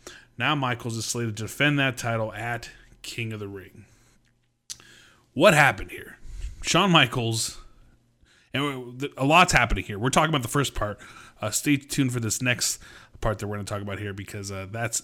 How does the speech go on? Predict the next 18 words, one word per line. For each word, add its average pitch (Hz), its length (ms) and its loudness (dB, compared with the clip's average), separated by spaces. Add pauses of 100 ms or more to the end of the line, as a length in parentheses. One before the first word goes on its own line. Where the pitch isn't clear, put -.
very 107 340 -4
interesting. 101 400 -6 (360)
But 120 160 -2
Shawn 170 220 2
Michaels 147 280 2
is 147 240 6
the 143 80 0
new 135 180 4
Intercontinental 120 500 -2
Champion, 104 400 -8
beating 120 260 -2
Marty 117 180 2
Jannetty, 107 240 -2
his 98 100 -2
former 113 220 -4
tag 107 220 -6
team 110 140 -8
partner. 104 380 -8